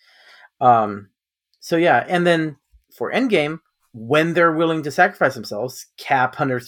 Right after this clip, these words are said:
percent was willing to sacrifice himself, and Tony actually did it, then they've saved the universe.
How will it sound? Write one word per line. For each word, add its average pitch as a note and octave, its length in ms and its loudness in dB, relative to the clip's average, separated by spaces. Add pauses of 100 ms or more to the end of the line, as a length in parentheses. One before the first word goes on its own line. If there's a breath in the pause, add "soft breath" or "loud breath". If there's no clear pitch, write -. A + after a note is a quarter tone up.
percent D#3 340 -4
was B2 160 -4
willing A2+ 220 -6
to G#2+ 80 -12
sacrifice G#2 380 -8
himself, G#2+ 520 -10 (540)
and B2 320 -2
Tony C#3 300 2
actually A#2 260 -4
did C#3+ 180 -2
it, A2+ 200 0 (440)
then B2 560 -2 (1000)
they've A#2+ 440 -2
saved A#2 300 -8
the G#2 60 -12
universe. G2 500 -14